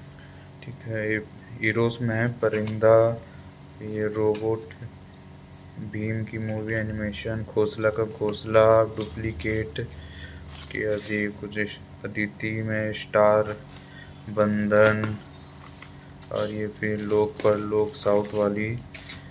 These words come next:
उसके बाद ये टाइम गोल्ड की है, शोर, किशन कन्हैया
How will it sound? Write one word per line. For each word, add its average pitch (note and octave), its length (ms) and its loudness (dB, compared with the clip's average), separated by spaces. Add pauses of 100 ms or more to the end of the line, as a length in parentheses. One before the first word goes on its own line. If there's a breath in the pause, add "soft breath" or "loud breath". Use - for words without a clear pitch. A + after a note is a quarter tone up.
(220 loud breath)
उसके - 280 -14
बाद G#2 260 -6 (180)
ये G#2+ 260 0 (480)
टाइम A2 360 4
गोल्ड A2 300 2
की G#2+ 200 -6
है, G#2+ 240 0 (680 loud breath)
शोर, A2 600 0 (840)
किशन A2 360 -2
कन्हैया G#2+ 600 -2